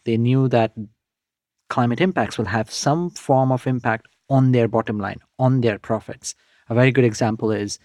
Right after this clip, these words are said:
Unilever. It does many things. It also makes ice cream. You would think in a heat wave, people would want more ice cream, and that'll be a good thing.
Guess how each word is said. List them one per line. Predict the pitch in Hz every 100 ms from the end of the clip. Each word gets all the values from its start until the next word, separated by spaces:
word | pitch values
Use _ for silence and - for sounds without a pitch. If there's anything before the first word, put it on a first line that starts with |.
| _ _ -
Unilever. | 131 151 135 110 98 98 - _ _
It | 120
does | 120 110
many | 139 156 160
things. | - 143 143 - - _ _ _ _
It | 139
also | 127 -
makes | 117 104 -
ice | - 117 -
cream. | 104 76 110 - _ _ _ _
You | 180 190
would | 160
think | - 160 135 -
in | 123
a |
heat | 110 190 -
wave, | 104 107 131 _ _ _ -
people | 110 113
would | 117 117
want | 120 127
more | 131 139
ice | 156 -
cream, | 101 78 - _ _ -
and | 110
that'll | 107
be | 110 120
a |
good | 120 139
thing. | - 95